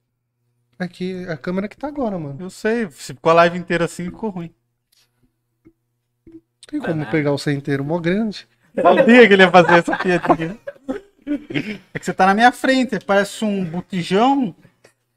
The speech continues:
Speaker 1: Gabriel Galvão, salve, João. Aí ele mandou salve, João, mais uma vez. Queria
Speaker 3: Ô.
Speaker 1: salvar mesmo.
Speaker 3: Gabriel. Gabriel é um parceiro nosso aí, é
Speaker 1: Não, Gabriel
Speaker 3: Gabriel Galvão.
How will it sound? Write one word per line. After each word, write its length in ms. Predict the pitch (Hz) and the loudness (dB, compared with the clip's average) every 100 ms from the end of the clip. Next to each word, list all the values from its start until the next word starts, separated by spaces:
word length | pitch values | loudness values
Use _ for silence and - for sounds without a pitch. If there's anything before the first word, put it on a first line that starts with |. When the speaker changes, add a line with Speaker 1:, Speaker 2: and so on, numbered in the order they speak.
| _ _ _ _ _ - | _ _ _ _ _ 4
Speaker 1:
Gabriel 480 | 165 175 180 190 196 | 8 8 10 10 12
Galvão, 640 | 208 202 147 170 156 127 _ _ _ _ | 10 8 8 8 8 4 _ _ _ _
salve, 420 | - - 160 160 | -8 2 4 4
João. 420 | 143 160 160 131 120 _ _ _ - | 2 2 2 0 -6 _ _ _ -8
Aí 80 | 135 | -4
ele 80 | 135 | -2
mandou 240 | 143 151 | -2 0
salve, 280 | - 165 165 | 2 2 2
João, 180 | 160 185 | -4 -6
mais 300 | 185 208 240 | -6 -6 -4
uma 200 | 254 165 | -6 -6
vez. 460 | 131 120 - - - - _ _ | -8 -8 -12 -20 -20 -20 _ _
Queria 480 | 135 147 160 175 147 | 0 2 2 2 -4
Speaker 3:
Ô. 40 | |
Speaker 1:
salvar 460 | - 180 175 175 196 | -2 0 4 4 2
mesmo. 180 | 165 120 | 0 -2
Speaker 3:
Gabriel. 400 | 120 254 - - - 294 330 381 392 - - - - 262 - 208 | 0 0 0 -2 2 4 4 2 2 0 0 -2 2 0 2 0
Gabriel 360 | 143 151 156 160 | 2 2 4 4
é 40 | |
um 80 | 156 | 4
parceiro 560 | 180 175 - 170 165 | 4 4 0 -2 -2
nosso 360 | 147 143 147 139 | -2 -2 -2 -4
aí, 280 | 123 135 151 - | -4 -4 -6 -2
é 460 | 120 120 117 113 - _ _ _ _ _ _ _ _ _ _ 160 | 0 2 0 -4 -8 _ _ _ _ _ _ _ _ _ _ -6
Speaker 1:
Não, 280 | 147 135 127 | -2 -2 0
Gabriel 360 | 143 143 143 | 0 2 2
Speaker 3:
Gabriel 200 | 147 139 | 4 4
Galvão. 200 | 143 220 | 6 4